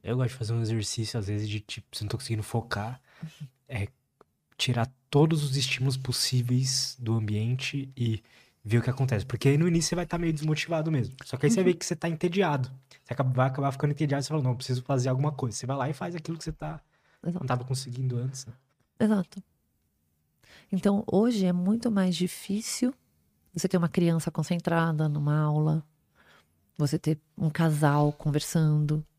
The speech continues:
Speaker 2: focado
Speaker 1: Verdade.
Speaker 2: um no outro, né? Uma família ali presente, inteira naquele momento. Porque muitas coisas roubam a atenção. Então,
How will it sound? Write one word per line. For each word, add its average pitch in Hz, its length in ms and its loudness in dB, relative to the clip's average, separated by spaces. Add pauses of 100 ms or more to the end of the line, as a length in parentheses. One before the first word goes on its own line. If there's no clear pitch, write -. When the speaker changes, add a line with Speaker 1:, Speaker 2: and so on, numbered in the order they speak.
(140)
Speaker 2:
focado 151 460 2
Speaker 1:
Verdade. - 0 -
Speaker 2:
um 147 60 4
no 156 100 4
outro, 160 500 2 (640)
né? 165 220 2 (460)
Uma 165 160 2
família 165 520 2
ali 151 400 -2 (160)
presente, 160 840 2 (320)
inteira 160 460 2
naquele 156 340 0
momento. 160 720 0 (1000)
Porque 170 240 2
muitas 175 440 0
coisas 202 360 0
roubam 180 360 0
a - 20 0
atenção. 185 440 -4 (2750)
Então, 165 220 2